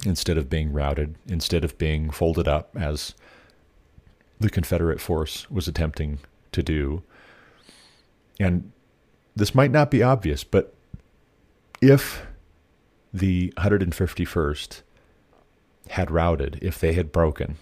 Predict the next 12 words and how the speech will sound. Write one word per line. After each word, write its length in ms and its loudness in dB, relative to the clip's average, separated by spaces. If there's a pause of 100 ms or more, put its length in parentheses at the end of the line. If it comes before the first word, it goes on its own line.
if 200 -6
they 100 0
had 220 -2
tucked 320 -6 (160)
tail 380 -2
and 200 -6
run, 400 0 (1200)
and 120 -4
not 220 0
stood 240 0
their 160 0
ground, 680 0